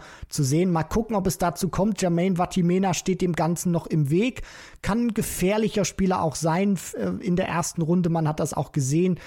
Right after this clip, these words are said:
in den vergangenen Jahren, wenn er sich mal mit seinem Rhythmus, äh, in den Fluss spielt.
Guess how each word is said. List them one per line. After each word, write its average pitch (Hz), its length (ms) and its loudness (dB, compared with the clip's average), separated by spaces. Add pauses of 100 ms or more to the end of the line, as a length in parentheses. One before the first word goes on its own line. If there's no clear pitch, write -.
(220)
in 160 120 -2
den 165 120 2
vergangenen 156 560 0
Jahren, 151 460 2
wenn 165 100 2
er 170 100 2
sich 156 200 -2
mal 165 100 2
mit 156 160 2
seinem 151 320 2
Rhythmus, 165 640 -2
äh, - 20 -6 (180)
in 165 200 0
den 165 340 2 (140)
Fluss - 600 -2
spielt. - 600 0